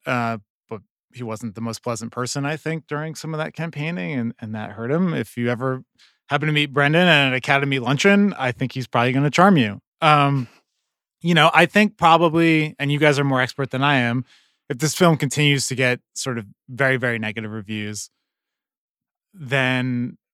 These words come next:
m-, maybe not. But to me, it's a very powerful story, the redemption of this man.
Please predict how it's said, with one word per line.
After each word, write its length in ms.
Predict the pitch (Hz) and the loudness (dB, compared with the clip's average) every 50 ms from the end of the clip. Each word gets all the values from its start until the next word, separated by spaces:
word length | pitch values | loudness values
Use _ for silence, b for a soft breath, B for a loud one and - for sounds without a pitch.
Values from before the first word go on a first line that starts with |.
| - | -8
m-, 240 | 135 131 143 139 135 | -6 -6 -4 -2 0
maybe 240 | 131 131 120 117 120 | 0 0 0 0 0
not. 220 | 117 104 92 - _ _ _ _ _ | -2 -2 -4 -6 _ _ _ _ _
But 420 | - 147 135 127 123 123 127 - _ _ - | 0 2 2 2 2 0 -2 -4 _ _ -4
to 100 | - 160 | 2 4
me, 500 | 175 190 196 185 175 170 165 156 156 156 - _ _ _ _ _ _ _ _ _ _ _ _ _ | 6 8 8 8 8 6 6 4 2 -2 -4 _ _ _ _ _ _ _ _ _ _ _ _ _
it's 80 | - - | -10 -2
a 40 | |
very 180 | 135 156 156 156 | 2 4 4 4
powerful 360 | - 151 151 151 135 - 143 | 6 6 4 4 4 2 -2
story, 500 | 135 - - 139 147 175 214 247 247 _ _ _ _ _ - | -6 -4 -2 -2 0 0 0 -2 -6 _ _ _ _ _ -10
the 80 | 135 | -8
redemption 440 | 139 135 110 135 135 131 - - 131 | -6 -4 -4 -4 -4 -4 -4 -4 -6
of 60 | 123 | -6
this 140 | 120 - - | -6 -6 -6
man. 440 | 127 127 147 160 165 160 160 165 | -4 -4 -2 -2 -4 -6 -6 -10